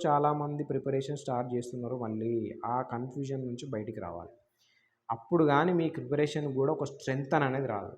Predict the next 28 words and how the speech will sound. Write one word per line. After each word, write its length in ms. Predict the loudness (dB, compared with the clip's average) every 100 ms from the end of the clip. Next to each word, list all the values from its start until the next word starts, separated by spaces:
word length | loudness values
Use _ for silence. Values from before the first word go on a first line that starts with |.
| -8
ప్రిపరేషన్ 540 | -6 0 2 2 0 0
కూడా 140 | -2
స్ట్రెంగ్త్గా 460 | -2 -4 -2 0 2
జరగాలంటే, 640 | 2 2 0 -2 -6 -10
స్ట్రెంగ్త్గా 500 | -8 -8 -2 -2 0
జరగాలంటే 480 | 0 0 -2 -4 -4
నీ 100 | -6
మీద 160 | -4
నీకు 260 | -6 -6 -6
కాన్ఫిడెన్స్ 500 | -4 -4 -4 -4 -4
ఉండాలంటే 580 | -6 -6 -6 -6 -10 -12 -18 -20 _ -10
ఫస్ట్ 180 | -8 -4
నువ్వు 240 | -2 -2 -2
కరెక్ట్ 340 | -2 -2 0
డెసిషన్ 400 | 2 2 2 -2 -2
తీసుకున్నామని 680 | -4 -4 -4 -2 -2 -2 -2
నిన్ను 320 | 0 2 4
నువ్వు 220 | 4 2
నమ్మాలి. 480 | 0 2 4 4 0 -8 -20 _ _ _ _ -2
ఎస్, 180 | 0 -2 -6
నేను 200 | -4 -2
తీసుకున్న 340 | -4 -4 -4
కరెక్ట్ 320 | -4 -6 -4
డెసిషన్ 320 | -4 -2 -2
అని 100 | -2
చెప్పి 200 | -4 -4
నిన్ను 180 | -2 0
నమ్మినప్పుడు 1000 | 2 4 4 6 6 4 4 2 0 -4